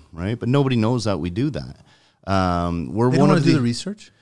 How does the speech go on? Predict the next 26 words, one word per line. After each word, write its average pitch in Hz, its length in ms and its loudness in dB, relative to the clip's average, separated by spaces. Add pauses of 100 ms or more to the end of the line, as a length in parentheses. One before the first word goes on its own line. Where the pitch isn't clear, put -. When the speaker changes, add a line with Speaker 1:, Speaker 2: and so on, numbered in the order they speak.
(300)
Speaker 2:
Like, - 100 -4
Speaker 1:
Well, 196 160 6
Speaker 2:
we're - 280 -6
Speaker 1:
it, 180 300 4
it, 185 200 6
it 175 140 2
blows 214 240 6
my 208 120 4
mind 135 360 6
on 120 80 4
how 123 200 4
little 120 320 4
we 110 120 4
actually 110 380 0
know 98 160 2
about 107 240 -2
trees, - 640 -4
you 104 120 -2
know? 110 400 -2
Um, 90 840 -4
forestry 147 420 -2
is 95 120 -2
one 107 160 0
of 104 80 0
the 98 280 0
oldest, - 920 -2